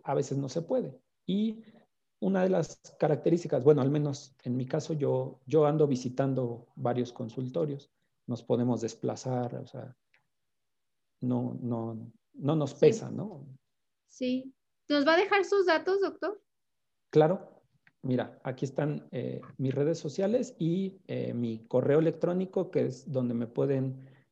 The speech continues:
Speaker 1: eh, consultar, eh, dudas en cuanto a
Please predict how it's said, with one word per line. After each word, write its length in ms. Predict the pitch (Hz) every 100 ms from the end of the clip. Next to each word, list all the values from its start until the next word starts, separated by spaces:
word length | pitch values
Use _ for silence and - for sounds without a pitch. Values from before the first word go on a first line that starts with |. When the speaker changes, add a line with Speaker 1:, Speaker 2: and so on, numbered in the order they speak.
| _
Speaker 1:
eh, 320 | 120 113 110
consultar, 840 | - 123 139 131 131 139 143 - - _ _ -
eh, 400 | 113 123 - - -
dudas 680 | 135 196 170 156 - - -
en 180 | - 123
cuanto 480 | 123 117 123 120 117
a 260 | 110 113